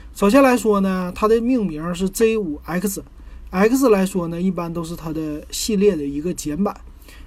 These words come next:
啊。Z五呢，过段时间应该看起来会发布。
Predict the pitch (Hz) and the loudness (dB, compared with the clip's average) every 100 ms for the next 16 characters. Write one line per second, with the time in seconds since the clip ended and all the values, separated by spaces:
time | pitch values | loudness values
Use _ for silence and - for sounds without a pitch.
0 | - 143 143 131 247 247 202 156 165 180 | -16 -14 -12 0 2 2 -2 -6 -4 2
1 | 208 190 175 170 165 160 165 160 143 131 | 2 2 -2 -6 -6 -6 -8 -10 -12 -14
2 | - - 214 185 151 131 127 156 143 147 | -16 -2 -2 -2 -6 -8 -8 -8 -8 -8
3 | 175 | -6